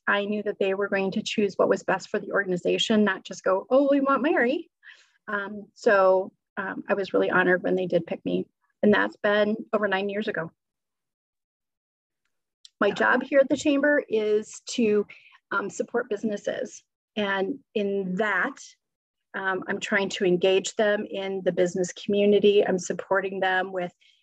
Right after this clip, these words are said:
educational opportunities or information they need to help make their business bigger, stronger, faster.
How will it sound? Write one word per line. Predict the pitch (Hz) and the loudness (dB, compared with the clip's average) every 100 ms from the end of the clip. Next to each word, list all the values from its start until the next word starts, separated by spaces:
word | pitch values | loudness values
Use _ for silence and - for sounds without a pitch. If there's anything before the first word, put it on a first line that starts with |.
| - | -8
educational | 180 180 - 208 - 202 | -6 -4 0 2 2 0
opportunities | 196 196 190 - 202 185 190 190 190 180 - | 0 0 -4 -6 -6 -2 0 2 0 0 0
or | 185 | 2
information | 185 180 190 180 196 | 2 0 0 0 2
they | 190 196 | 2 2
need | 190 175 | 0 -2
to | - | -4
help | 170 - - | 0 2 2
make | 196 - | 0 2
their | 185 185 - _ _ _ _ - | 2 2 -2 _ _ _ _ 0
business | 202 214 185 - - | 0 0 -8 -8 2
bigger, | 208 190 196 - | 2 4 0 -2
stronger, | - 180 180 180 | -2 2 4 4
faster. | 170 - - - - - | 2 -4 -8 -4 -2 -2